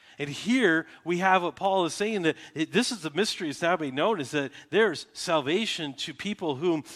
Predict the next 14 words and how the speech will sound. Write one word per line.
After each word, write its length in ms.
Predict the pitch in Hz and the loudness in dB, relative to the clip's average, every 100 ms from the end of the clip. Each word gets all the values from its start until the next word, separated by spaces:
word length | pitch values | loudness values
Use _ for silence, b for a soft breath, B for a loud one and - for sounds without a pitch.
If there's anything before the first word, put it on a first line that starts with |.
| B - | B -2
the 180 | 135 131 | 0 4
other 160 | 185 185 | 4 4
people 300 | 180 156 135 | -2 -10 -2
thought 260 | 170 143 | 0 0
was 240 | 131 139 143 | -2 -4 -2
not 240 | 131 120 | -4 -2
possible. 600 | 147 151 - 120 98 87 _ b b b b b b - | -2 -2 -4 -12 -16 -16 _ b b b b b b -2
And 160 | 190 | -2
here's 320 | 180 294 311 | 2 2 2
the 160 | - 202 | -2 0
idea. 280 | 170 226 220 | 2 2 0
When 160 | 170 | 0
we 100 | 165 | -2
think 440 | - - 240 285 | -4 -2 0 0